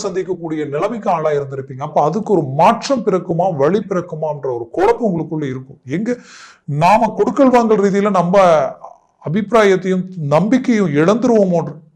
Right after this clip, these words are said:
அளவுக்கு வேதனைகளை சந்திச்சிருப்பீங்க. அப்ப இது எல்லாத்துக்கும் ஒரு நிரந்தர தீர்வா இந்த குரு பகவானால் உங்களுக்கு கிடைக்கக்கூடிய அமைவுகள் இந்த இடத்துல இருக்கு.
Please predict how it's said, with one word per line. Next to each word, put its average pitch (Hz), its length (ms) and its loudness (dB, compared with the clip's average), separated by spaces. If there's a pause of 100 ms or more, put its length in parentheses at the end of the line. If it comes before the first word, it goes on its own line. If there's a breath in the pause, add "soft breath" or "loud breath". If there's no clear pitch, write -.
(160)
அளவுக்கு 202 720 -2
வேதனைகளை 165 540 -2
சந்திச்சிருப்பீங்க. 131 640 -14 (360 soft breath)
அப்ப 175 180 0
இது 170 200 0
எல்லாத்துக்கும் 233 520 2
ஒரு 214 80 2
நிரந்தர 202 420 0
தீர்வா 185 580 -6
இந்த 165 160 2
குரு 156 200 -2
பகவானால் 175 520 2
உங்களுக்கு 151 340 -8
கிடைக்கக்கூடிய 156 580 -6
அமைவுகள் 190 440 -4
இந்த - 140 -6
இடத்துல 147 240 -4
இருக்கு. 165 340 -6